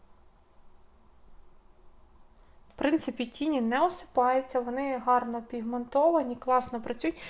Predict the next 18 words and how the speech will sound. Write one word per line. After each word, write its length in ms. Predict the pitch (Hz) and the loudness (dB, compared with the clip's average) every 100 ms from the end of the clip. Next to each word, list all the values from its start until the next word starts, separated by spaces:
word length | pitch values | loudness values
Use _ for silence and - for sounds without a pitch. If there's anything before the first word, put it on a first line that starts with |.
| - - - | -14 -12 2
І 100 | 269 | 2
ось 140 | 285 | 4
цей 160 | 320 294 | 4 6
же 140 | 262 | 4
золотий 760 | 247 269 269 - 339 453 - - | 6 6 6 2 2 2 0 -8
я 320 | - 240 294 330 | -6 2 4 4
нанесу 500 | 269 254 - - 359 | 2 -2 -2 0 2
ось 280 | 311 - | 2 0
тут 340 | - 320 330 - - - - - - - - - - - - - - - | 0 0 0 -4 -16 -18 -20 -20 -20 -20 -20 -20 -20 -20 -20 -20 -20 -8
під 160 | 285 | -4
зрачком. 580 | 294 285 - - 254 233 | 0 0 -2 4 4 4
Додам, 300 | 233 247 320 | 0 2 2
знаєте, 300 | 269 269 269 | 2 0 0
таких 260 | - - 269 | -8 -8 -6
трошечки 500 | - 254 - - - | 0 0 0 -8 -10
спарклів 680 | - - 269 349 - 254 247 | -8 0 2 2 0 -6 -6
сюди, 260 | 214 240 | -6 -6
щоб 180 | 247 | -6